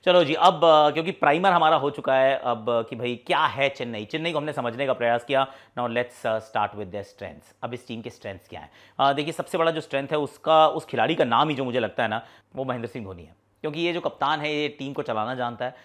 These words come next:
ये वो है जिसके पास माइडास टच है, जिसको इसको हाथ लगाते हैं वो सोना बन जाती है। ये लोगों को फ्रीडम प्रदान करते हैं कि शिवम दुबे को प्लेयर, अ, सडनली आपने देखा, the best of दुबे, the best of रहाणे, मतलब plenty of examples हैं यार, अ, जो इनके अंदर फ्लरिश करते हैं।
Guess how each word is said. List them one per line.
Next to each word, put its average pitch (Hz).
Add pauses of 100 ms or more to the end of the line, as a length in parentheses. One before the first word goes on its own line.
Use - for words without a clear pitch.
ये 143
वो 131
है 143
जिसके 143
पास 139
माइडास 127
टच 113
है, 120
जिसको 127
इसको 147
हाथ 117
लगाते 113
हैं 127
वो 127
सोना 113
बन 101
जाती 85
है। - (140)
ये 151
लोगों 139
को 156
फ्रीडम 143
प्रदान 127
करते 120
हैं 131
कि 131
शिवम 123
दुबे 123
को 135
प्लेयर, 123
अ, 117
सडनली 120
आपने 120
देखा, 110
the 104
best 113
of 123
दुबे, 113 (240)
the 113
best 120
of 120
रहाणे, 117 (160)
मतलब 156
plenty 156
of 131
examples 110
हैं 104
यार, 101 (280)
अ, 127
जो 131
इनके 139
अंदर 135
फ्लरिश 127
करते 117
हैं। 123